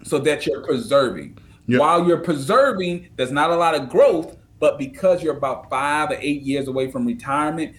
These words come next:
Speaker 1: you
Speaker 2: Mm-hmm.
Speaker 1: also won't see a, a hard dip
Speaker 2: Yep.
Speaker 1: when you go to retire. So
Speaker 2: Yep.
Speaker 1: what, what am I saying? It's really about when it comes to investing, retiring, making sure that you have financial freedom, it's gonna come from discipline.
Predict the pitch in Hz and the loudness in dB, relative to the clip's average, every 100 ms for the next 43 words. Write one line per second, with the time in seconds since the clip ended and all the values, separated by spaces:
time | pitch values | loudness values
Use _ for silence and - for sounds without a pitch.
0 | - 110 135 147 151 151 151 123 127 104 | -6 -2 0 2 2 2 -2 -2 -4 -6
1 | - 117 98 95 - - 101 104 147 131 | -2 -2 -2 -8 -18 -14 -10 -2 2 4
2 | 110 104 202 160 104 - 127 123 120 123 | 2 -4 0 0 0 -2 -2 -2 -4 -6
3 | 120 117 107 101 95 - 82 - - 120 | -4 -2 -2 -2 -6 -8 -12 -12 -10 0
4 | 139 160 143 160 165 139 - - 104 85 | 4 4 4 2 2 0 0 -2 -2 -6
5 | - - - - - - - - - - | -14 -20 -20 -20 -20 -20 -20 -20 -20 -20
6 | - - 190 190 156 156 254 254 202 147 | -8 0 0 0 -2 4 4 4 2 2
7 | 139 113 - - - - - - - - | 2 2 -2 -10 -20 -20 -20 -20 -8 -2
8 | 147 - 185 160 - 147 123 123 113 104 | -2 0 -2 -2 -2 -2 -2 -2 -6 -4
9 | 143 147 143 - 139 135 127 101 92 143 | 0 0 -2 -2 0 0 0 -4 -6 -2
10 | 143 131 131 127 123 135 127 131 127 123 | -2 0 0 0 0 0 -2 -2 -2 0
11 | 117 131 127 120 - 123 120 110 127 127 | -2 -4 -2 -4 -2 -2 0 -2 -4 -4
12 | 107 - 127 123 117 120 - - - 233 | -6 -2 0 2 0 -4 -14 -10 -4 0
13 | 320 - 147 110 87 85 87 - 90 95 | 0 0 0 -2 -6 -6 -6 -6 -6 -8